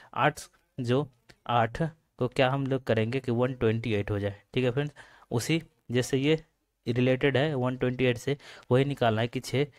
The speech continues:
कैसे रिलेटेड होगा, वो हमें फाइंड करनी है। चलिए देखते हैं कैसे करते हैं।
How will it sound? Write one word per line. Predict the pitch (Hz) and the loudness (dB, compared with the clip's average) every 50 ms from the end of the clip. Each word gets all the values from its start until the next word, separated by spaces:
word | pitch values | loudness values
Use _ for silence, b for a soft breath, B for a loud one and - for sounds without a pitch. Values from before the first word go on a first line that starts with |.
| b b b - | b b b -4
कैसे | 120 113 - 139 131 | -4 -2 0 0 0
रिलेटेड | 120 117 113 117 117 113 117 110 | 2 2 2 2 2 2 0 0
होगा, | 110 110 120 151 151 - b b b b - | 2 0 0 -2 -4 -6 b b b b -4
वो | 117 | -2
हमें | 117 120 127 139 | -2 -2 -2 -4
फाइंड | 139 - 120 104 101 98 | -4 -4 -4 -4 -6 -6
करनी | - - 98 98 98 98 | -6 -6 -6 -4 -6 -8
है। | 104 - B B B B _ _ - | -8 -12 B B B B _ _ 0
चलिए | 139 135 139 135 | 2 2 4 4
देखते | 139 139 135 - 147 | 2 0 0 -2 -4
हैं | 139 135 | -4 -4
कैसे | 135 127 139 127 | -4 -4 -2 0
करते | 127 127 123 127 | -2 0 0 -2
हैं। | 139 143 | -4 -4